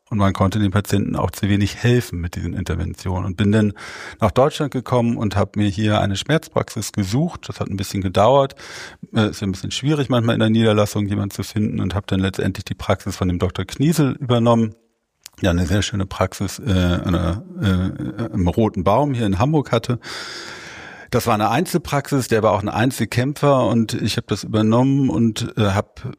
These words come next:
aber ziemlich schnell gemerkt, dass ich das nicht alleine machen möchte, und hab dann Antje Kalwert, die auch schon bei euch im Podcast war, kennengelernt, und, äh, die ist dann zu mir gestoßen und dann ist Iris zu mir gestoßen.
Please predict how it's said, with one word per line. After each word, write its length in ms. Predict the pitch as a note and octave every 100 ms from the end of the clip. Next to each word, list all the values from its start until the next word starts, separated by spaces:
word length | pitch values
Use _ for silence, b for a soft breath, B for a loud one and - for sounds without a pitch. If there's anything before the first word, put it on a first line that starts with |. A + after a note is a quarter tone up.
| _
aber 220 | G#2+ G#2+
ziemlich 240 | - A#2+ G2+
schnell 240 | G2+ G2+
gemerkt, 340 | G2 F#2 F2
dass 100 | F2+
ich 60 | F2+
das 160 | F2+ F2+
nicht 160 | F2+
alleine 380 | F2+ D#2+ E2 E2+
machen 280 | E2 E2+ F2
möchte, 360 | F2 - -
und 260 | G2+ F#2 -
hab 140 | G2
dann 300 | - F#2 F2+
Antje 460 | - A2+ B2+ B2+ G#2+
Kalwert, 460 | - B2+ D3+ C3+ B2
die 180 | A2 - - _
auch 160 | - B2
schon 140 | C#3
bei 80 | A#2+
euch 160 | A2+ B2
im 80 | A#2
Podcast 560 | B2 - - G#2 -
war, 300 | A2 G#2 A2
kennengelernt, 680 | - G#2 G2+ G2+ G2+ G2 G2
und, 320 | G2+ F#2 - B B B B B B
äh, 200 | G#2+ G2
die 80 | F#2
ist 160 | A2 A2
dann 160 | G2
zu 160 | - A#2+
mir 160 | A2+
gestoßen 560 | G2+ G2 - G#2+ G#2 G#2
und 160 | G2 F2
dann 140 | F2
ist 180 | D2 -
Iris 380 | D3+ C#3 B2+ -
zu 100 | A2
mir 220 | A2 A2
gestoßen. 640 | G#2 - A2+ G#2+ - F#2+